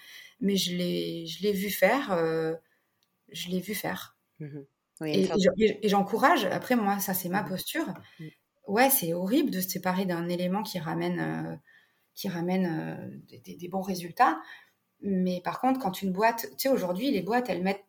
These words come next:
Speaker 1: des valeurs sur le, le papier pour définir leur culture. C'est pas, heu, fait juste pour le marketing. C'est fait pour vraiment incarner, heu, quelque chose, heu, d-,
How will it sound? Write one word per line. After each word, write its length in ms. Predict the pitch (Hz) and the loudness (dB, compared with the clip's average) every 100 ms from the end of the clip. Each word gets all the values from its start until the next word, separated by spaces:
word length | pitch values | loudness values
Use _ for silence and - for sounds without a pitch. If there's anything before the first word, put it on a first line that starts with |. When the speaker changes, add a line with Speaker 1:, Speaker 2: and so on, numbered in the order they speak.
| _ 180 | _ -10
Speaker 1:
des 120 | 165 | -4
valeurs 520 | 165 185 226 247 - | 0 2 4 0 -2
sur 220 | - 170 | -6 -6
le, 180 | 165 160 | -4 -4
le 140 | 160 | -6
papier 440 | 156 175 - 277 285 | -4 -6 -2 -2 -2
pour 200 | - 170 | -6 -4
définir 420 | 185 185 208 202 | -4 -4 -4 -4
leur 180 | 175 - | -4 -6
culture. 580 | 190 160 - 294 285 _ _ - - _ | -12 -8 -4 -4 -6 _ _ -20 -20 _
C'est 220 | - 185 | -8 -2
pas, 680 | 233 240 208 170 170 165 165 | 4 6 6 2 0 -2 -4
heu, 60 | 165 | -4
fait 240 | - 226 | -2 -2
juste 260 | 196 208 - | -2 -4 -6
pour 180 | 190 175 | -4 -2
le 100 | 170 | -4
marketing. 720 | 156 - 202 285 202 175 - - - - | -6 -8 0 2 2 -2 -10 -20 -20 -8
C'est 220 | - 190 | -2 -2
fait 180 | - 247 | 0 0
pour 220 | 247 175 | -2 -8
vraiment 480 | 175 208 226 262 - | -4 -2 2 2 2
incarner, 680 | 190 190 190 208 240 233 | 0 0 -2 0 0 2
heu, 160 | 175 170 | 0 -2
quelque 300 | 196 185 190 | -4 -4 -4
chose, 400 | 185 214 247 190 | -2 0 0 0
heu, 220 | 170 170 170 - - _ | -2 -2 -6 -12 -20 _
d-, 140 | - | -20